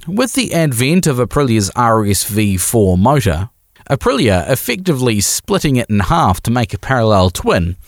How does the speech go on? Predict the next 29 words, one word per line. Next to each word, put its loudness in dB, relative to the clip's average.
Aprilia's 0
mid-weight 2
platform -2
aspirations 0
have 0
been 2
realised. -2
A -2
middleweight 0
sports -2
bike, 0
R 2
S 2
six -2
sixty, -2
a 2
naked 0
sports -2
Tuono 0
six -2
sixty, 0
and 2
now 2
the 2
Tuareg 0
have 0
all -2
been 0
realised 0